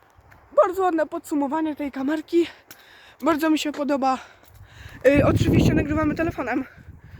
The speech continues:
I bo na razie kamerki nie zakupywaliśmy, bo nie wiedzieliśmy, ile będziemy nagrywali,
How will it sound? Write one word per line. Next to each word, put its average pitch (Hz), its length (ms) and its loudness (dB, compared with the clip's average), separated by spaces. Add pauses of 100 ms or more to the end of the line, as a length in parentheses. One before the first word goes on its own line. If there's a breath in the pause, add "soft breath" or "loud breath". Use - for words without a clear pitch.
(380 loud breath)
I 277 200 4
bo 285 260 2
na 285 120 0
razie 285 240 -4
kamerki 277 380 -8
nie 254 100 -10
zakupywaliśmy, 247 640 -8
bo 233 140 -2
nie 233 140 0
wiedzieliśmy, 240 400 -8
ile 392 180 4
będziemy 330 280 -2
nagrywali, 294 500 -4